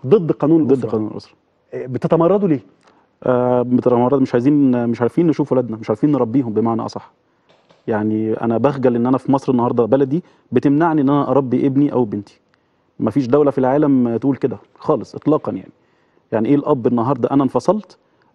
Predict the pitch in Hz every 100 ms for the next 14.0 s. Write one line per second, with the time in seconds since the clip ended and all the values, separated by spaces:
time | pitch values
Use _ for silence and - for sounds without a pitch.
0 | _ - - 170 196 170 147 190 - 160
1 | 110 117 151 139 156 - 101 101 107 117
2 | 139 127 123 143 131 120 117 113 120 135
3 | - 127 139 135 127 147 170 - - _
4 | 120 113 143 135 127 143 120 123 139 147
5 | 139 123 127 151 156 - 113 143 170 147
6 | 123 131 135 113 110 104 135 123 139 -
7 | _ _ - - 202 208 196 - 202 -
8 | - - 202 185 131 151 196 202 185 170
9 | 139 175 - _ _ _ _ _ - 208
10 | 196 202 214 180 190 165 180 - 170 -
11 | 180 - 170 - - 143 185 175 143 117
12 | - _ _ _ _ - 147 160 165 143
13 | 151 202 202 143 139 175 175 143 147